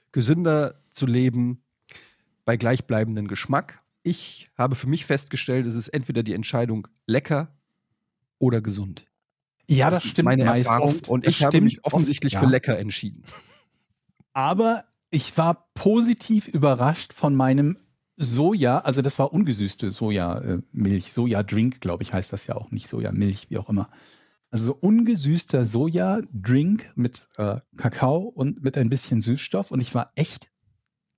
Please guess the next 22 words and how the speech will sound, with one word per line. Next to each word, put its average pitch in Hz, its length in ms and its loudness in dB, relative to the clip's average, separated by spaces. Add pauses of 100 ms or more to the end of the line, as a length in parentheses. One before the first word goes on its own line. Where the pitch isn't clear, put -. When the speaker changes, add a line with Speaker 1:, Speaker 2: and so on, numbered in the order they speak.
Speaker 2:
positiv 165 760 -2 (200)
davon 113 340 -6
überrascht. 185 560 -2 (880)
So 135 60 -4
ein 135 60 0
bisschen 190 280 2
wie 170 80 0
du, 180 140 0
glaub 175 200 4
ich, 165 100 -4
von 156 200 -2
der, 143 360 2
äh, 131 120 0
was 135 160 0
war 151 60 2
das, - 340 -4
äh, - 60 -6
Haferbarista? 151 1300 -2
War 135 80 -4
das - 160 -8
Hafermilch? 180 340 -4 (140)
Speaker 1:
Ja, 139 300 2